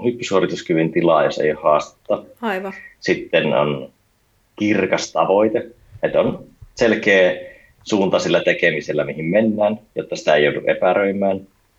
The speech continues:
Speaker 1: Sitten on välitön palaute,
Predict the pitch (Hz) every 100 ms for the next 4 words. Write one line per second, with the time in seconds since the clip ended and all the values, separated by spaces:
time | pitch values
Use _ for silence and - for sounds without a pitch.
0 | _ _ _ _ - - 90 78 78 76
1 | - - _ _ 78 90 92 90 82 -
2 | - 87 113 117 104 107